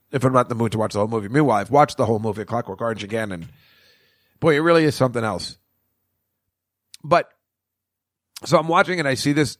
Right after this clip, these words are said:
Charlie Chaplin thing. It's called Monsieur Verdot. I've never heard of it before, and it says it's from nineteen forty-seven. And the premise is that, uh, a, a true story, actually based on a true story about a man who murdered fourteen wives, you know, so he could get their money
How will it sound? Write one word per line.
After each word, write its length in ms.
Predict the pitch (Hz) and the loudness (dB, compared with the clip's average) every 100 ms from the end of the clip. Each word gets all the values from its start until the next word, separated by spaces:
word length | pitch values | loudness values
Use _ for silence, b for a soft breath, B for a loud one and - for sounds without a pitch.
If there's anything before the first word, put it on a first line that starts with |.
| - | -6
Charlie 220 | 131 131 | -2 2
Chaplin 320 | 185 220 170 | 2 2 0
thing. 100 | 117 | -6
It's 80 | 117 | -6
called 140 | 120 | -4
Monsieur 300 | 127 110 131 | -2 2 2
Verdot. 360 | 123 139 127 120 | 2 2 2 0
I've 80 | 127 | 0
never 220 | 151 160 | 2 4
heard 140 | 135 | 4
of 100 | 110 | 2
it 80 | 107 | -4
before, 260 | 101 92 117 | -6 -2 0
and 80 | 135 | 0
it 80 | |
says 180 | - 143 | 0 0
it's 120 | 135 | -2
from 120 | 131 139 | -4 -4
nineteen 300 | 127 127 143 | -2 -4 0
forty-seven. 760 | - 135 139 - 90 78 117 - _ _ _ _ _ _ _ _ _ _ _ _ | 4 4 4 0 -2 -4 -12 -16 _ _ _ _ _ _ _ _ _ _ _ _
And 360 | 151 156 156 - _ | 2 2 0 -10 _
the 140 | 156 156 | -4 -4
premise 540 | - 208 285 175 - | 0 2 2 -2 -4
is 300 | - 160 139 | -2 -2 0
that, 320 | 165 156 151 _ _ _ _ _ _ | 2 2 0 _ _ _ _ _ _
uh, 300 | 139 139 139 120 | 2 2 2 0
a, 80 | - 147 | -4 -2
a 60 | 151 | -2
true 240 | - 214 | 0 0
story, 420 | 175 175 156 160 | 2 2 4 4
actually 220 | 151 156 | 2 0
based 300 | 147 170 196 | 0 2 2
on 100 | 190 | 0
a 40 | 175 | 0
true 180 | 156 151 | 0 -2
story 280 | - 139 | 2 4
about 180 | 147 143 | 4 2
a 40 | 135 | 0
man 400 | 139 147 156 - | -2 -2 -4 -6
who 360 | 127 147 147 - | -2 0 0 -2
murdered 520 | 135 143 160 160 151 - _ | 0 2 4 2 -2 -8 _
fourteen 680 | _ 165 180 185 - 180 170 | _ -2 0 -2 -6 -4 0
wives, 560 | 156 165 113 98 113 - _ _ _ _ _ _ - | 2 2 0 -4 -10 -16 _ _ _ _ _ _ 2
you 100 | 160 | 2
know, 80 | |
so 120 | 120 151 | 4 2
he 80 | |
could 140 | 147 151 | 2 2
get 140 | 165 | 2
their 140 | 156 147 | 2 2
money 460 | 175 185 113 117 | 2 0 -4 -12